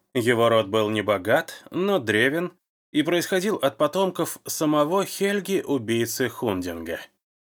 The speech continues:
Того, о котором говорит сказание. Хельги сорвал шатер на носу, так что дружина от сна пробудилась. Воины видят, рассвет наступил.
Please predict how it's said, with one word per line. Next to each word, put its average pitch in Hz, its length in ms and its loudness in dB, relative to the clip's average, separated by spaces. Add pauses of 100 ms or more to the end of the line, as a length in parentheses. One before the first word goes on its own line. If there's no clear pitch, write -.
Того, 175 320 2
о 110 40 2
котором 131 400 0
говорит 135 360 2
сказание. 90 680 -2 (840)
Хельги 120 480 2
сорвал 107 720 2
шатер 110 520 -2
на 107 100 -2
носу, 127 540 -2 (300)
так 147 220 4
что 156 180 0
дружина 156 580 2
от - 180 0
сна 120 300 -2
пробудилась. 98 840 -4 (240)
Воины 110 560 2
видят, 143 520 -2
рассвет 127 680 2
наступил. 98 640 -2